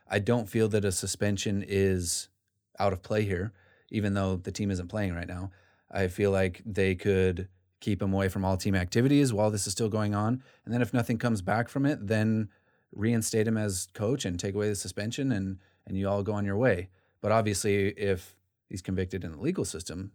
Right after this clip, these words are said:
then you gotta take other action, even if there's no jail time, even if there's no fines or whatever. Um, so I think there's two different governing bodies and they, they work differently.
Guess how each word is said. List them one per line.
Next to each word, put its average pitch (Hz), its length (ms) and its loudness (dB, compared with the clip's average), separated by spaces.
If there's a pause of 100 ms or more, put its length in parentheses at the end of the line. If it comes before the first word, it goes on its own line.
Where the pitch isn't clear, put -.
(140)
then 107 120 -4
you 95 80 -4
gotta 90 200 -4
take - 240 -12
other 67 160 -10
action, 95 400 -8 (320)
even 101 280 0
if 95 100 -2
there's 90 180 -8
no 90 140 -4
jail 87 240 -4
time, 90 300 -8
even 101 220 -2
if 90 80 -2
there's 90 160 -6
no 90 160 -4
fines 87 380 -10
or 82 40 -10
whatever. 92 380 -8 (520)
Um, - 200 -12
so 107 160 -4
I 107 40 2
think 139 140 2
there's 127 120 0
two 127 140 0
different 104 240 -2
governing 95 320 0
bodies 87 320 -4
and 90 100 -6
they, 87 120 -8 (260)
they 92 100 -6
work 113 340 -4 (540)
differently. - 460 -8